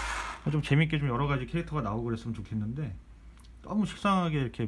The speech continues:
똑같은 애들 색깔 놀이하고 앉아갖고 개인적으로 마블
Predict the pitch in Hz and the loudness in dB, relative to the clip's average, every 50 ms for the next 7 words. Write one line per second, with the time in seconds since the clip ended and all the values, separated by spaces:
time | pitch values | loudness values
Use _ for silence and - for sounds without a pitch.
0 | - - - 180 - 190 - 175 170 143 135 117 151 180 - 175 170 151 139 139 | -4 -4 -4 0 0 4 6 8 8 8 8 6 4 6 8 8 8 8 8 6
1 | 123 120 120 107 107 104 104 98 - - 147 113 90 - - - - - - - | 6 6 4 2 2 2 2 0 0 0 -2 -2 -2 -6 -12 -16 -14 -12 -12 -12
2 | - - - - - - - 113 113 113 113 117 110 98 90 82 87 120 135 120 | -14 -16 -18 -14 -8 -2 2 4 4 6 6 6 6 6 4 4 4 2 2 4
3 | 101 104 117 120 127 127 127 123 120 120 120 117 113 | 6 6 6 8 6 6 6 6 6 6 4 4 2